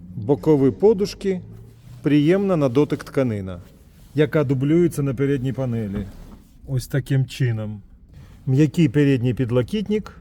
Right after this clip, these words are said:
це добре. Загалом схожа архітектура передньої панелі, як у Таліанта і нового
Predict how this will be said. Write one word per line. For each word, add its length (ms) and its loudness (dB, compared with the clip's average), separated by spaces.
це 160 0
добре. 460 2
Загалом 600 0
схожа 440 0
архітектура 960 -2
передньої 420 -2
панелі, 960 -6
як 440 -2
у 240 -8
Таліанта 760 -4
і 120 0
нового 1000 0